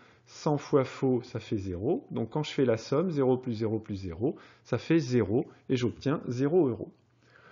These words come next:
Donc voilà pour cette, euh, version un petit peu plus sophistiquée, mais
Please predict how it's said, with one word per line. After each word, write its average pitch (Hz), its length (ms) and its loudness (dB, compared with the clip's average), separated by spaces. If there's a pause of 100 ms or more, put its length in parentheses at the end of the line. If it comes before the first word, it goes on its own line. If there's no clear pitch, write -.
(320)
Donc 151 160 6
voilà 190 240 6
pour 170 160 0
cette, 165 400 0
euh, 143 340 4
version 156 600 -2
un 135 100 2
petit 131 160 -8
peu 147 140 0
plus 151 200 -4
sophistiquée, 139 840 0
mais 113 680 4